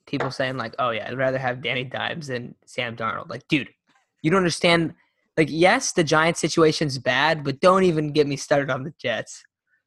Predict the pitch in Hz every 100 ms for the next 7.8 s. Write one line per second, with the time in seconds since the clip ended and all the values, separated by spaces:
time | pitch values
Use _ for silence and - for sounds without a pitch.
0 | _ 190 175 196 240 226 226 214 180 175
1 | - 185 175 170 147 160 151 - 165 151
2 | 147 151 147 135 131 143 147 139 143 143
3 | 135 147 135 127 _ _ _ _ _ _
4 | - 139 131 151 151 151 139 - _ -
5 | - 147 - 135 147 151 151 143 - 156
6 | 147 131 - 139 135 139 143 - 139 135
7 | 123 131 127 - 131 131 143 131